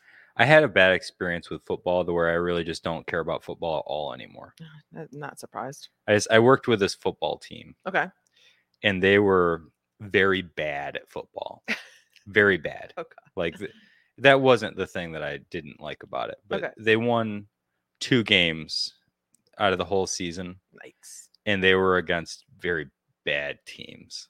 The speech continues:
Speaker 1: Like, they were very bad, and they, they played against very, very bad teams.
Speaker 2: Mm-hmm,
Speaker 1: So,
Speaker 2: mm-hmm.
Speaker 1: anyway, the coach was an asshole. The players were assholes. Um, pretty much everybody in the whole, like, the whole thing was just a bunch of assholes.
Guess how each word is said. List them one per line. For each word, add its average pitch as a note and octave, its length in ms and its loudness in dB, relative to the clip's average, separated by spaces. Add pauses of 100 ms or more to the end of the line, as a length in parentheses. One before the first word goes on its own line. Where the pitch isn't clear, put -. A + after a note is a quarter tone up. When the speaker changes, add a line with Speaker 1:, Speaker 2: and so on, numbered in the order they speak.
(140)
Speaker 1:
Like, - 240 -16 (220)
they G2+ 140 2
were F2+ 160 -4
very C#2+ 300 -6
bad, C2+ 300 -6
and C#2+ 100 -14
they, C#2+ 120 -12 (180)
they D#2 100 -8
played C#2 260 -10
against A#1+ 360 -14
very, - 260 -14
very - 240 -14
bad - 280 -12
teams. - 260 -20 (100)
Speaker 2:
Mm-hmm, D#3 340 -18
Speaker 1:
So, E2+ 320 -2
Speaker 2:
mm-hmm. D#2+ 100 -12 (200)
Speaker 1:
anyway, G2 380 4 (560)
the - 120 -20
coach A2+ 240 8
was G2+ 140 0
an F#2 80 -2
asshole. F2 540 0 (200)
The - 120 -20
players F2 320 0
were D#2+ 140 -2
assholes. D2+ 600 -6 (960)
Um, C#2+ 460 -8 (1120)
pretty E3+ 160 0
much C#3+ 220 4
everybody F#2 440 0
in F2 80 -4
the E2+ 60 -6
whole, F2+ 400 -4
like, E2 240 -6
the E2 80 -14
whole G2 180 0
thing G2 240 -6
was D#2+ 120 -8
just - 180 -16
a E2 40 -16
bunch E2 220 -8
of D#2 60 -4
assholes. D#2 500 -8